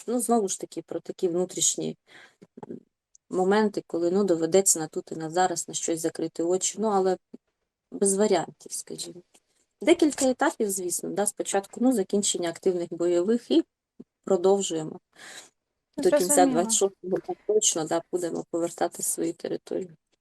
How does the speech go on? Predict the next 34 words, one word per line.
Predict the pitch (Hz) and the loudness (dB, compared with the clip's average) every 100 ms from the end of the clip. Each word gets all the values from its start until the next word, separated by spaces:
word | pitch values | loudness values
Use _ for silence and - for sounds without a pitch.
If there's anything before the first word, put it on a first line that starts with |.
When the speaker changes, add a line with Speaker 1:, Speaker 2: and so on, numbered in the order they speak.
| _ | _
Speaker 2:
Зрозуміло, | 247 233 247 254 240 | -12 -6 -4 -2 -4
що | 233 | -6
це | - | -6
буде | 226 240 240 | -2 -2 0
не | 233 | 0
в | 226 | 0
один | 240 233 240 233 | 0 0 0 4
Speaker 1:
Але | 247 | 4
Speaker 2:
день. | 269 277 | 6 4
Speaker 1:
повернемо. | 240 226 202 196 185 175 175 _ _ _ _ _ 180 | 4 4 6 2 0 0 -8 _ _ _ _ _ 0
Можливо, | 190 220 247 226 | 2 6 6 6
навіть | 208 202 196 | 4 2 2
трошки | 214 - 202 | 0 0 0
більше, | 175 240 - 185 | 2 2 2 2
ніж | 190 | 0
було. | 175 175 160 147 - | 2 0 0 -4 -4
Тому | 180 185 208 180 - 214 - - _ _ - | -2 2 2 2 -2 -4 -8 -12 _ _ 4
це | 240 208 196 | 6 6 2
все, | - - 226 220 | -2 0 0 0
все, | - 226 | 0 0
все | - 233 | 0 0
буде | 226 240 190 | 2 2 0
добре. | 185 - - - - _ - | -2 -4 -4 -6 -6 _ -4
Speaker 2:
<laughs> | 220 - - - _ _ - | -4 -6 -10 -14 _ _ 2
Але | 220 240 254 285 | 6 8 10 8
Зеленський | 285 294 359 - 294 | 8 8 6 4 2
говорить, | 262 277 311 311 | 4 6 6 4
що | 262 | 0
Трамп | - 277 277 | 4 6 6
зацікавлений | 233 254 285 285 220 180 180 175 175 | 4 4 4 8 8 6 0 -4 0
у | 202 220 | 2 2
швидкому | 233 233 240 240 208 190 | 2 0 6 6 6 4
закінченні | 185 202 196 - 208 | 0 -2 -4 -2 0
війни. | 208 202 170 | 0 0 -4